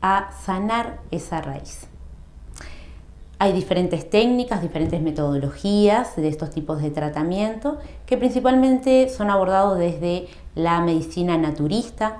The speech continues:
la medicina energética, que es, eh, más contemplado, eh, en diferentes tipos de tratamientos,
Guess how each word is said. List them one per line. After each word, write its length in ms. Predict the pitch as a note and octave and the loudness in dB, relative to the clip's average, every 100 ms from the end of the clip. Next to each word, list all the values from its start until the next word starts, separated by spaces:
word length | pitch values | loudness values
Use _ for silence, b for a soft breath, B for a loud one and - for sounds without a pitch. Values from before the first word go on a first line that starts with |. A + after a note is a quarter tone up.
| - | -4
la 80 | D#3 | -2
medicina 600 | D3 C#3+ C#3 C#3 D#3 D3+ | 0 0 0 -4 -4 -2
energética, 960 | C#3+ C#3 - F3+ F#3 G#3 G3+ G#3 - B B B B | -2 -2 -4 -4 -4 -6 -2 -2 -2 B B B B
que 520 | - F#3 G3 - F3+ F3+ | -2 0 0 0 0 0
es, 160 | F3+ - | -4 -6
eh, 680 | F3 E3 D#3+ D#3 D3 C#3+ C#3 C3+ - | -2 0 2 2 2 2 0 -2 -6
más 240 | E3+ F#3 F3+ | 0 0 0
contemplado, 1040 | F3+ E3+ E3 E3 F3 F3+ F#3 F#3+ G#3 G#3 B B B B B - | 0 0 0 0 2 4 4 4 2 -2 B B B B B -6
eh, 480 | D#3+ D#3 D#3 D3+ D3 D3 C#3+ C#3+ | -2 2 2 2 2 2 0 0
en 400 | F3 F3 E3+ D3 | 0 2 2 0
diferentes 540 | C#3+ E3+ F3 F3 E3+ E3 | -2 0 2 2 0 -2
tipos 300 | F3+ F3+ E3 | -2 0 0
de 100 | D#3+ | 0
tratamientos, 1040 | D#3 D#3 D3+ D#3+ F#3+ G3 G#3 C#4 E4+ - | 0 0 0 0 2 2 2 2 2 -2